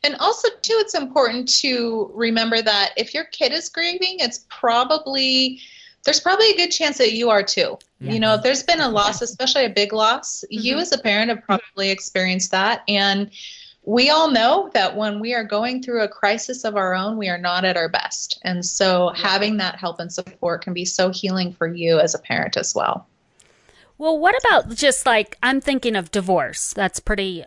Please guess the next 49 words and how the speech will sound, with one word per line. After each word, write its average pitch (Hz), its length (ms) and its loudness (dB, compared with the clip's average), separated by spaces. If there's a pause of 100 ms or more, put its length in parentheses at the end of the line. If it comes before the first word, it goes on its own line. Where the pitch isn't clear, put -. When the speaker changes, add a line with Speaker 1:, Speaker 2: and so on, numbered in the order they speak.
(160)
Speaker 3:
prevalent, 190 580 2 (100)
I 196 120 -8
think, 185 380 -8
in 190 140 -4
our 185 140 0
culture 285 420 2
today. 233 520 0
And 160 360 -4 (320)
either 208 300 4
if 170 180 -4
you've 247 220 0
gone 254 260 2
through 233 280 2
it, - 140 -6 (400)
you 196 220 -4
know, 185 240 2
s-, - 300 -4
if 202 180 -2
you 214 80 2
haven't 262 300 0
gone 240 180 0
through 233 180 2
it, 202 100 -2
you 185 100 0
know 180 180 4
someone 185 380 0
going 165 280 -4
through 277 320 4
it. 233 220 2 (560)
How, 359 640 2
what 320 220 4
are 330 80 2
some 294 240 0
of 254 60 -2
the 233 80 0
steps 240 400 0
you 226 100 0
would 202 320 -2 (400)
be 233 140 4
with 214 200 4
a 202 60 2
child 185 680 2
going 190 260 4
through 185 160 -4
divorce? 175 600 0
Like, 185 300 -2
what 196 160 0
are 196 120 2
some 175 400 -6